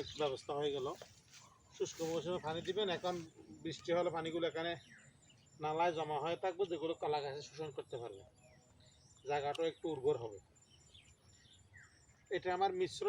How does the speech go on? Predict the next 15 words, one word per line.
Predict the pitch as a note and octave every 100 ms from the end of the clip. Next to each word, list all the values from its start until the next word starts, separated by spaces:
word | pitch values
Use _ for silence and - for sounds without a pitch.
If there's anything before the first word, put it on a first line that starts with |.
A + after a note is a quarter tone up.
| G4
একটা | - - -
কলা | -
বাগান। | D#3+ D#3 F3+ A4+ - - - - - - - - - - - - - - -
এখানে | B2+ D#3+ E3
বাংলা | D3+ C#3+ C#3
কলা | C3 C#3 C3+
আছে, | A#2 - - - - - - - -
সাগর | D#3+ D#3 C#3+
কলা | D#3 D#3
আছে, | A#2+ D3+
এগুলো | D3+ D#3
সাগর | D#3 D#3 C#3+
কলা। | D#3+ D3 - - - - - - - - - - - - -
ওই | D#3
পাশে | C3+ C#3+ D#3+